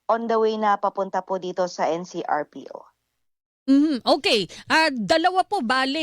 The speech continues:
Speaker 2: yung magiging rally bukas, ano? Isa sa People Power Monument at isa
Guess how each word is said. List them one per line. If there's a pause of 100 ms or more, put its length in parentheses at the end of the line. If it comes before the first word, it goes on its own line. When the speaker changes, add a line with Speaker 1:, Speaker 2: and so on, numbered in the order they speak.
(120)
Speaker 2:
yung
magiging
rally
bukas,
ano?
Isa
sa
People
Power
Monument
at
isa